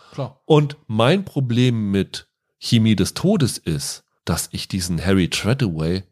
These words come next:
Speaker 2: nicht gut finde. Was einerseits an seinem Schauspiel liegt, andererseits aber auch, dass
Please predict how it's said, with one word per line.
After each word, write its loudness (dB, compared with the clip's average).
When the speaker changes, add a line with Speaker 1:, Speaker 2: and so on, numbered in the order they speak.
Speaker 2:
nicht -6
gut -2
finde. -6
Was -2
einerseits 2
an -4
seinem 0
Schauspiel 2
liegt, -4
andererseits 2
aber 0
auch, 0
dass -2